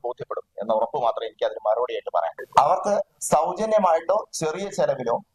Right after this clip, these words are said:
ആശുപത്രിക്ക് നഷ്ടം വരാത്ത രീതിയിൽ, അതായത് ഈ സ-, സ-, നിങ്ങൾ ചോദിച്ച ചോദ്യം, സാധനങ്ങൾ സൗജന്യമായി ജനങ്ങൾക്ക് എടുത്തു കൊടുക്കാൻ സാധിക്കില്ലല്ലോ. ചെറിയ ചെലവിൽ അവർക്ക്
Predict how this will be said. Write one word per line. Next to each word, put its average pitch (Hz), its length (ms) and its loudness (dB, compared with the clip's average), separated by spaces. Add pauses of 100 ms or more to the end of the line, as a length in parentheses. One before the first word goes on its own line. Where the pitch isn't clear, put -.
(180)
ആശുപത്രിക്ക് 208 720 2
നഷ്ടം 156 260 2
വരാത്ത 143 360 2
രീതിയിൽ, - 340 -8
അതായത് 151 360 2 (380)
ഈ 151 80 -8
സ-, 139 500 0
സ-, 151 60 -8
നിങ്ങൾ 165 400 -2
ചോദിച്ച 190 340 -6
ചോദ്യം, 202 280 -4 (400)
സാധനങ്ങൾ 139 520 4 (300)
സൗജന്യമായി 202 640 2 (200)
ജനങ്ങൾക്ക് 180 340 0
എടുത്തു 170 180 -2
കൊടുക്കാൻ 175 240 2
സാധിക്കില്ലല്ലോ. 147 540 2 (340)
ചെറിയ 240 340 2
ചെലവിൽ 143 440 0 (160)
അവർക്ക് 175 500 4